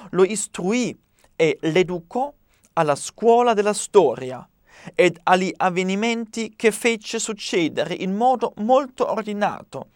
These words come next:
Aggiunse un corrispondente grado di rivelazione, la luce della quale viene raffigurata nei sacri libri con quella del sole, che nel crepuscolo si comincia a mostrare,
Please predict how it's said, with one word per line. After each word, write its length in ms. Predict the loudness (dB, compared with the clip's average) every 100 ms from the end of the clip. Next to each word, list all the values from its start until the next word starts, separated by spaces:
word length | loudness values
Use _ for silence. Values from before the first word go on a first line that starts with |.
| _ _ -20 -16 0
Aggiunse 640 | 0 2 -2 -2 -4 -6 -4
un 200 | -6 -4
corrispondente 1080 | -4 -2 -2 -2 0 2 2 0 -8 -8
grado 520 | -4 2 4 4 0 -4
di 260 | -4 -6 -6
rivelazione, 1400 | -2 0 0 2 0 0 -6 -6 -2 0 0 -4 -12 -14 -20 -16 4
la 160 | 6
luce 440 | 6 2 0 -2 -2
della 220 | 0 0
quale 400 | 4 4 4 2
viene 280 | 0 0 0
raffigurata 920 | -2 -4 -6 -4 0 2 2 2 -2
nei 160 | -4 -4
sacri 580 | -2 -2 -2 -6 -8
libri 600 | -6 -8 -8 -6 -6 -6 _ -20 -20 _
con 280 | -4 -4 0
quella 420 | 8 8 8 2
del 220 | 2 -2
sole, 720 | -2 -6 0 2 4 2 -2 -6 -20 -20 _
che 160 | 4 4
nel 200 | 4 0
crepuscolo 920 | -4 -6 -6 -4 -6 -2 0 2 0
si 200 | -4 -8
comincia 720 | -4 -4 -4 -8 -8 -4 -2
a 80 | -2
mostrare, 880 | -2 -6 -8 -6 0 2 0 -6